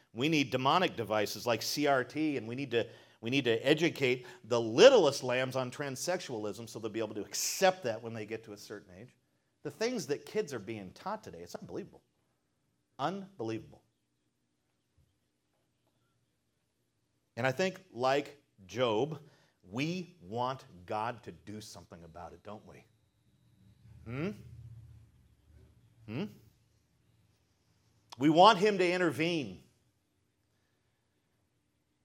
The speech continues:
And we pray for this. Some of us pray for it day and night.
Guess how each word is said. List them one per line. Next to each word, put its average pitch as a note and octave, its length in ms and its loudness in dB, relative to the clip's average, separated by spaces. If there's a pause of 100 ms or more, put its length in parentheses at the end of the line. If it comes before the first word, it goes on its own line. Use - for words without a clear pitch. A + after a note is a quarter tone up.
(120)
And A#2 100 -6
we C#3+ 80 4
pray G#3+ 320 8
for F#3 180 0
this. - 440 -8 (1120)
Some A#3 260 2
of F#3+ 140 8
us D#3 120 2
pray F#3+ 280 4
for G3 180 0
it B2 140 -6
day E3 160 2
and D3 100 0
night. F3+ 280 -4